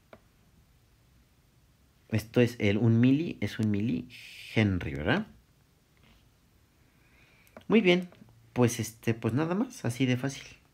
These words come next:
Este es el problema once veintiséis. Este, creo que el inciso A en la solución está mal, así que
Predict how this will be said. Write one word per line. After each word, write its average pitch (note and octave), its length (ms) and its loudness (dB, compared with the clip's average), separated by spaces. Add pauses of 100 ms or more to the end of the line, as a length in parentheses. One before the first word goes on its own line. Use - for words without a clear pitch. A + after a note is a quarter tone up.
(400)
Este B2 220 -2
es - 100 -8
el A2 80 0
problema A2+ 600 -2
once G2+ 340 -2
veintiséis. - 720 -12 (560)
Este, A2+ 880 0
creo D3 160 0
que E3+ 80 2
el C#3 80 6
inciso A2+ 420 0
A G#2+ 500 0 (320)
en F#2 300 -8
la E2 240 -10
solución F#2 400 -4
está G#2 240 -6
mal, G2+ 240 -2
así F2+ 200 -8
que D#2+ 520 -12